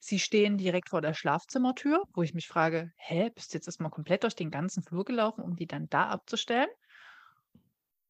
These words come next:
Oder sie stehen halt so blöd, dass wenn ich nachts auf Toilette gehe, dass ich halt halb drüber falle und mir das Genick breche.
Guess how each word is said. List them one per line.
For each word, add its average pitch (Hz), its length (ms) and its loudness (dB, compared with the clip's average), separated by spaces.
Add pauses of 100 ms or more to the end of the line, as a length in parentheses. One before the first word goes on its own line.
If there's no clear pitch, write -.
(240)
Oder 285 240 8
sie 214 160 0
stehen 226 300 4
halt 185 180 -2
so 233 160 0
blöd, 190 340 -2
dass 190 140 -8
wenn 165 100 -4
ich 170 140 -8
nachts 185 240 -2
auf 185 100 -8
Toilette 175 380 -2
gehe, 156 280 0
dass - 200 -8
ich - 60 -12
halt 160 160 -6
halb - 160 -8
drüber 156 260 -4
falle 160 380 0
und - 340 -8
mir 160 140 -6
das - 100 -12
Genick - 320 -10
breche. - 320 -20